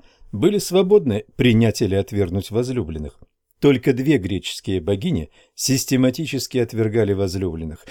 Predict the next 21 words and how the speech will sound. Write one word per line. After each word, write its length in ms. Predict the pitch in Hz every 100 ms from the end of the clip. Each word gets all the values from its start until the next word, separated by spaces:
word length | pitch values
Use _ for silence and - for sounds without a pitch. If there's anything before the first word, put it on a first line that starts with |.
| - _
то 120 | 139
есть 260 | 117 104 -
были 400 | 101 120 113 104 - -
вирго 540 | 110 135 123 110 139
интакта. 680 | 139 135 - 139 - - 71 _ _ -
Это 400 | 190 202 208 - _ _ -
Артемида 800 | 131 113 120 101 90 76 123 165 _ _ _
и 120 | 190
Афина. 540 | 226 180 - 90 82 76 _ _ _ _ _ _ _ _
Рождение 640 | - 123 120 104 147 143 135
девственницы 720 | 196 - - 87 87 - 107
как 180 | 104 -
свидетельство 800 | 117 110 107 104 - - 107 -
сексуальной 720 | - 131 113 - 123 90 87
чистоты 500 | - 110 - 110 107
богини — 460 | 82 98 98 78 78 _ _ _
это 440 | 135 123 123 165 -
значительный 800 | 123 113 139 - 113 - 117 135
вклад 300 | 143 - 143
христианской 680 | - 131 135 - 139 127 -
религии 500 | 131 139 135 127 139